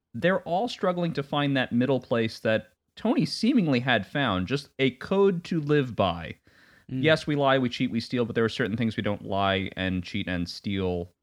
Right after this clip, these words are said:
Speaker 1: about. Um, you know, there's, uh, there's Meadow trying to figure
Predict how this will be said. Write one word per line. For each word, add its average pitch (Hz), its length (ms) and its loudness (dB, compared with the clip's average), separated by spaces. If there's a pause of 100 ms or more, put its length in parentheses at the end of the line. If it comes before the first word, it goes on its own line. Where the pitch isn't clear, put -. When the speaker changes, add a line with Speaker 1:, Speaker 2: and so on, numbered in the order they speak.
(440)
Speaker 1:
about. 92 640 -2 (160)
Um, 85 540 -4 (160)
you 107 80 -4
know, 85 220 -4
there's, 95 580 -4
uh, 87 400 -4 (640)
there's 117 360 -2 (720)
Meadow 127 440 2
trying 113 400 0
to 101 80 -4
figure 107 400 0